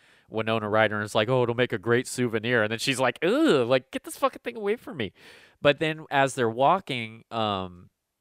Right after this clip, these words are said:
they hear something about the ship is on its way. But, oh, that's right. They talking to the doctor and the other military guy that they're holding hostage. And, um, they're saying that because there's an emergency, uh,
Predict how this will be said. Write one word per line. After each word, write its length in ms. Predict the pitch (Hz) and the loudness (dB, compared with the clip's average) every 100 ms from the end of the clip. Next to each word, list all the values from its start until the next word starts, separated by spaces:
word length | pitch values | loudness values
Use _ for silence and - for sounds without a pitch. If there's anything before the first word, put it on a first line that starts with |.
| _ - _ | _ -20 _
they 400 | 120 123 117 113 | -2 0 2 0
hear 540 | 113 135 131 127 123 110 110 | -2 0 0 0 -2 -4 -12
something 420 | - - 156 175 165 | -10 -6 -6 -6 -4
about 260 | 135 123 | 0 -2
the 60 | 117 | -2
ship 280 | - 147 139 | -4 -2 -4
is 100 | 127 | -8
on 120 | 127 | -8
its 140 | - | -4
way. 160 | 117 117 | -2 -2
But, 180 | 110 - | -2 2
oh, 160 | 143 117 | 2 4
that's 220 | 143 - | 0 0
right. 160 | 101 | -4
They 80 | 123 | -6
talking 300 | - 147 151 | -2 -2 -2
to 80 | 127 | -6
the 80 | 107 | -2
doctor 460 | 107 110 - 120 | 0 0 -2 -6
and 280 | 107 113 107 | -4 -6 -6
the 100 | 104 | -2
other 140 | 107 107 | -2 0
military 420 | 104 101 107 92 | -2 -4 -4 -4
guy 140 | 90 90 | -4 -6
that 120 | 90 | -6
they're 140 | 90 | -8
holding 220 | 95 87 | -8 -8
hostage. 520 | 82 82 - - - - _ - - _ | -10 -10 -10 -16 -18 -20 _ -20 -20 _
And, 440 | 113 104 98 98 98 | -4 -2 -4 -8 -8
um, 280 | 113 98 92 | -6 -4 -4
they're 140 | 110 110 | -4 -2
saying 280 | 127 117 107 | -4 -4 -4
that 200 | 104 113 | -4 -4
because 320 | - 123 117 | -4 -4 -2
there's 200 | 117 113 | -4 -4
an 80 | 110 | -6
emergency, 840 | 107 113 120 - 123 117 110 107 | -2 -2 -2 -8 -6 -4 -6 -8
uh, 60 | - | -10